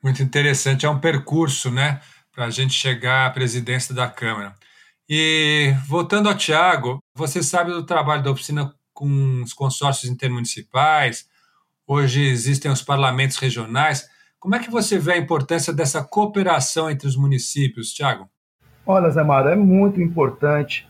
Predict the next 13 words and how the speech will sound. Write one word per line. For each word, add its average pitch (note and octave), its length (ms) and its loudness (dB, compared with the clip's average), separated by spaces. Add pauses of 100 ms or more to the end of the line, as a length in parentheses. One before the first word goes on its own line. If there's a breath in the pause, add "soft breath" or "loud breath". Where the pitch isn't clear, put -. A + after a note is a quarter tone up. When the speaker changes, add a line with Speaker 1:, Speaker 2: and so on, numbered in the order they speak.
(320)
Speaker 2:
ainda E3 200 2
mais F#3 180 4
se F#3+ 60 0
a F#3 40 4
gente F3+ 100 -4
for F3+ 140 0
pegar E3 340 4
dos D#3 160 -2
municípios D#3 680 -2
pequenos, D3 720 0
dos D3+ 100 -4
municípios D3 580 -4
médios, C3+ 680 0